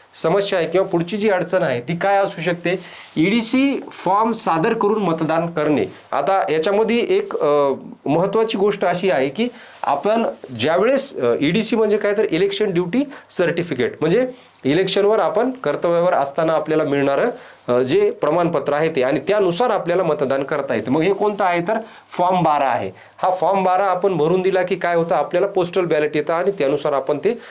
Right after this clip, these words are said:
मतदान करत असतो. परंतु याच्यामध्ये एक अपवाद त्या ठिकाणी होऊ शकतो. काय होऊ शकतो की स्वतःच्याच मतदारसंघामध्ये जर नियुक्ती आपल्याला मिळाली तर मग अशा वेळी काय करायचं? तर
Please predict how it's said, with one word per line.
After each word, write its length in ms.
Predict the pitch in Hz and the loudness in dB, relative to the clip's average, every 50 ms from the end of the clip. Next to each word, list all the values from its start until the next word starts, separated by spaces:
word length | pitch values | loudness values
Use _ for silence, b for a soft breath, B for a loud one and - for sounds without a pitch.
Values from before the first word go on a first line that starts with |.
| B B _ | B B _
मतदान 360 | 135 135 135 147 143 151 151 | -2 0 0 2 2 0 0
करत 280 | 151 147 143 139 135 - | 0 0 0 0 0 0
असतो. 220 | 127 - - 120 | -2 -2 -4 -6
परंतु 360 | 113 - 180 190 226 226 226 208 | -4 0 0 2 2 2 2 0
याच्यामध्ये 460 | 185 185 214 202 208 220 233 240 269 | 2 2 0 0 2 2 2 2 0
एक 80 | 294 285 - B B B B | 0 -2 -8 B B B B
अपवाद 480 | - 120 139 - - 196 214 196 - - - - | -4 -2 -2 0 2 2 2 2 2 0 -2 0
त्या 100 | 165 170 | 0 0
ठिकाणी 380 | 175 170 170 175 180 214 262 262 B B B B _ - | 0 0 0 0 0 0 0 -2 B B B B _ -2
होऊ 180 | 160 190 214 | 0 0 0
शकतो. 340 | 202 - 190 165 170 135 123 | 0 0 -2 -2 -2 -2 -2
काय 220 | - 175 196 208 | 0 2 2 2
होऊ 180 | 196 196 208 196 | 2 2 2 0
शकतो 340 | 190 214 196 - - 202 196 | 0 -2 -2 -2 -2 -2 -2
की 120 | 196 214 | 0 -2
स्वतःच्याच 640 | 180 - 180 180 175 185 175 185 196 - 240 254 254 | -4 -2 -2 -2 0 0 0 0 0 0 0 0 0
मतदारसंघामध्ये 1080 | 240 214 214 208 214 202 190 208 202 185 - - 180 180 180 185 175 175 175 180 196 190 | 2 0 0 2 2 2 2 2 2 2 2 0 0 2 2 2 2 2 2 2 2 2
जर 140 | 240 247 | 2 0
नियुक्ती 460 | 208 190 185 190 196 185 185 - 202 190 | 2 2 0 0 0 -2 -2 0 0 0
आपल्याला 380 | 160 - - 131 135 143 175 | 0 0 0 0 0 2 2
मिळाली 400 | 208 208 208 185 147 123 104 95 - - - - _ _ _ _ _ _ _ _ _ _ _ - - - | 2 2 2 2 2 0 -2 -4 -8 -10 -18 -20 _ _ _ _ _ _ _ _ _ _ _ -20 -4 -2
तर 40 | 156 | 0
मग 140 | 180 214 - - | 2 2 2 0
अशा 240 | 160 160 180 220 | 0 0 2 4
वेळी 240 | 208 208 208 226 262 254 254 B B B B B _ | 4 4 4 2 0 -2 -6 B B B B B _
काय 140 | 170 175 185 | -2 0 0
करायचं? 360 | 185 180 160 147 143 135 156 151 | 0 2 2 0 0 0 0 -2
तर 60 | 175 | -2